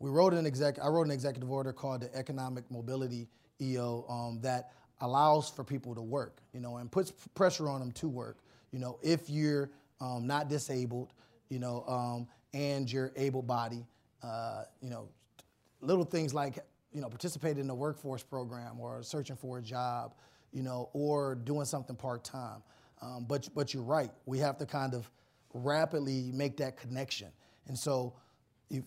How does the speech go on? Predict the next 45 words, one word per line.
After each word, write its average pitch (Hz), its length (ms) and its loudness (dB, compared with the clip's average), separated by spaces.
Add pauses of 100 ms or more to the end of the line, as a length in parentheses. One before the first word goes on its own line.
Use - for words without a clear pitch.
through 160 180 4
Ivanka 165 420 4
Trump's 131 360 -2
leadership, 131 580 -2
we 135 200 -2
created 147 640 2
the 123 340 -2
Council 135 380 -4
of 123 80 -4
the 120 100 -4
American 120 440 -8
Worker. 117 340 -10 (380)
You 127 80 -10
know, 120 180 -6
what 131 180 0
I'm 180 200 8
wondering 131 480 2
is, 127 320 -2 (260)
can 139 160 -2
we 135 80 0
make 160 400 0
people 143 260 -2
a 120 40 -2
better 135 260 2
offer 131 420 0 (680)
where 135 140 -2
they 151 120 6
can 127 300 -2 (600)
go 175 140 6
ahead 165 200 10
and 139 100 4
forego 156 440 6
those 135 220 4
leadership, 127 500 -4 (140)
th-, 127 140 -6
those, 131 220 0
those 127 200 -2
benefits 147 480 0
and 127 100 -6
get 139 100 -8
the 131 60 -12
seventy 131 320 -4
thousand 123 320 -4
dollar 110 220 -10
job? 123 400 -6